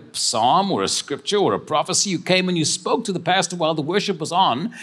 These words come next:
and they would pick you and let you sit in that row, and you would see if during the worship that row would fill up. And then when the worship was done, the ministry microphone would be opened up,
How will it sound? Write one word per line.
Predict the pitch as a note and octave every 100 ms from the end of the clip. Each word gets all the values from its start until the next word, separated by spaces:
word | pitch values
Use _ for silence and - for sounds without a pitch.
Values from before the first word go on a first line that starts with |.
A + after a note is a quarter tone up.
| -
and | - C#3
they | E3
would | F#3+ E3+
pick | - D4+ -
you | F3
and | E3+
let | F3
you | E3
sit | F#3 G3
in | F3
that | F3
row, | F#3 A3 E3+
and | D3+
you |
would | G#3+ -
see | -
if | A#3+
during | C3+ F3+ F3+
the | D3+
worship | C#3 A#3+ B3+ G3 G3 - -
that | F3
row | D#3+ G3+
would | F#3+
fill | - C4+
up. | A#3+ A2 - - _ _ _ _ - -
And | D3
then | F3
when | F3 E3
the | D#3 D3+ - -
worship | A3+ B3+ B3+
was | F#3+ D#3+
done, | F#3 B3+ G3 E3+
the |
ministry | E3 G#3+ G#3+ F3+
microphone | G#3+ B3 G#3 E3
would | D#3+
be | D#3
opened | F#3 A#3+ G3+ D#3+
up, | D#3 -